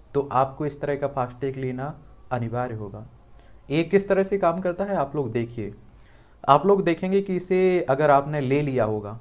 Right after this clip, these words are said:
तो आपने अपनी विंड स्क्रीन यानी कि सामने की स्क्रीन पर लगा रखा होगा यहाँ। आप समझ रहे हैं? जब भी आप लोग टोल प्ल-, प्लाजा से गुजरेंगे तो सामने आप देखते होंगे कि एक सेंसर कैमरा लगा होगा, वो इसे एक तरह से स्कैन करेगा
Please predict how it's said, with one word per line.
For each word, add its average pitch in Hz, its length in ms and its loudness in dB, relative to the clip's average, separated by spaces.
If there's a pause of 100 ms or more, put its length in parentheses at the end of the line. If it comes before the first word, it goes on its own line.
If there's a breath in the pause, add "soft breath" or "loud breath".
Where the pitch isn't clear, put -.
(320)
तो 127 60 -2
आपने 147 500 2
अपनी 139 340 -4
विंड 123 260 -2
स्क्रीन 151 300 -6
यानी 139 220 -4
कि 135 120 -10
सामने 135 400 -2
की 139 160 -6
स्क्रीन 139 320 -8
पर 147 120 -2
लगा 123 260 2
रखा 107 220 -4
होगा 98 260 -8 (460)
यहाँ। 107 320 -2 (640)
आप 127 120 4
समझ 202 200 -2
रहे 139 140 0
हैं? 107 140 -8 (420 soft breath)
जब 127 240 4
भी 190 140 4
आप 180 200 8
लोग 196 220 4
टोल 156 200 4
प्ल-, 165 200 -2 (160)
प्लाजा 139 320 4
से 151 160 -4
गुजरेंगे 113 520 -4 (400 soft breath)
तो 135 80 -2
सामने 139 460 -2
आप 160 180 4
देखते 156 260 -4
होंगे 170 280 -2
कि 185 440 -2
एक 135 200 -2
सेंसर 135 380 -2
कैमरा 135 360 0
लगा 151 220 2
होगा, 147 280 0 (480 soft breath)
वो 156 200 2
इसे 196 260 2 (120)
एक 160 260 -2
तरह 170 140 0
से 160 160 -2
स्कैन 147 300 -2
करेगा 170 380 -2